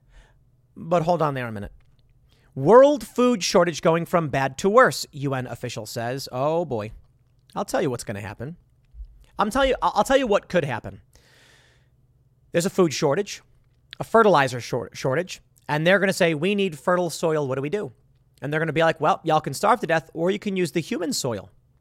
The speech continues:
And people are gonna be like, "I'm hungry. I will eat tree bark."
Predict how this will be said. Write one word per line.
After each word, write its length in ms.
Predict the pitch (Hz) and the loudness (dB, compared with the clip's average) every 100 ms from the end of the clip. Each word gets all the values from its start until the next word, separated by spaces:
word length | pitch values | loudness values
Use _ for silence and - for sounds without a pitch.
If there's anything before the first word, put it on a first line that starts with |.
| _ _ _ | _ _ _
And 160 | 139 135 | -8 -2
people 260 | 170 170 | -4 -2
are 80 | 165 | -2
gonna 140 | 151 | -2
be 200 | 135 147 | -2 -2
like, 340 | 143 135 127 - - | 2 2 0 -4 -8
"I'm 220 | 131 123 | -6 -6
hungry. 460 | 113 143 131 123 117 | -6 -6 -4 -6 -4
I 120 | 123 | -6
will 160 | 120 123 | -6 -8
eat 160 | 123 | -14
tree 180 | - 147 | -8 -8
bark." 300 | 120 101 - | -8 -10 -14